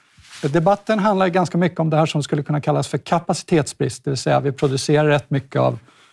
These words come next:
den här elen i norr och sen så konsumerar vi rätt mycket i Stockholmsregionen och i södra, eh, delen av landet. Och, eh, då har det varit en diskussion om de här motorvägarna som, som Svenska kraftnät då bygger, som är, kallas för stamnäten då.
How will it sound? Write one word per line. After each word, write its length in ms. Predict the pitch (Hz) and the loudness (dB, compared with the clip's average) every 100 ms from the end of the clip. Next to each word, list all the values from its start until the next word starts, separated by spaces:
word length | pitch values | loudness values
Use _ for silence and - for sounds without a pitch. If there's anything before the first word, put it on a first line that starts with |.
| _ - | _ -2
den 100 | 127 | 2
här 120 | 131 | 4
elen 360 | 131 127 127 | 4 2 0
i 60 | 123 | 2
norr 460 | 139 247 247 226 175 | 4 4 4 0 -2
och 100 | 147 | -2
sen 200 | 131 123 | -4 -6
så 220 | 139 127 | -4 -4
konsumerar 600 | - 131 143 127 135 139 | -2 -4 -2 -2 0 0
vi 80 | 131 | 0
rätt 220 | 131 - | -2 -2
mycket 300 | 123 - 131 | -6 -4 -4
i 20 | |
Stockholmsregionen 1160 | 135 131 135 120 127 135 139 143 139 131 123 123 | -4 -6 -6 -4 -4 0 2 0 -2 -6 -6 -6
och 220 | 123 120 | -4 -4
i 180 | 120 117 - _ _ - | -4 -6 -12 _ _ -4
södra, 460 | 135 120 127 131 131 - | -2 0 0 0 -4 -12
eh, 420 | 196 143 131 65 | -12 -8 -8 -8
delen 240 | 131 - 127 | -2 -2 -2
av 120 | - | -4
landet. 440 | 139 - 139 - | -6 -6 -8 -8
Och, 160 | - 123 - _ _ _ _ _ _ | -8 -10 -12 _ _ _ _ _ _
eh, 80 | 135 | -4
då 220 | 127 147 | 2 2
har 160 | 147 160 | 4 4
det 60 | 143 | 4
varit 400 | 135 127 123 - | 2 2 0 -2
en 160 | 123 | -2
diskussion 480 | 123 123 131 131 123 | -2 -2 -2 0 0
om 120 | 123 | -2
de 120 | 120 | -2
här 140 | 117 123 | -2 0
motorvägarna 1000 | 131 131 120 135 131 143 151 131 117 123 | 2 0 0 0 2 2 2 0 -4 -6
som, 280 | - 123 123 | -6 -6 -6
som 200 | 135 117 | -4 -4
Svenska 320 | 127 - - | -4 -4 -4
kraftnät 440 | 131 117 - 135 | -4 -4 -4 -4
då 100 | 139 | -6
bygger, 340 | 120 123 131 135 | -6 -6 -6 -8
som 220 | - 127 | -6 -6
är, 120 | 131 | -8
kallas 280 | - 127 123 | -4 -4 -4
för 80 | 127 | -10
stamnäten 960 | - 131 120 123 135 160 160 - - | -2 -2 0 -2 -2 -2 -4 -8 -8
då. 100 | - | -10